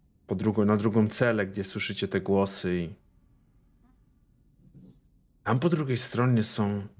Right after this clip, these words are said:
ci, którzy są co najmniej kilka miesięcy już tutaj. I wiecie co?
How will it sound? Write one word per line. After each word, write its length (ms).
ci, 180
którzy 300
są 380
co 120
najmniej 680
kilka 260
miesięcy 560
już 200
tutaj. 300
I 60
wiecie 240
co? 240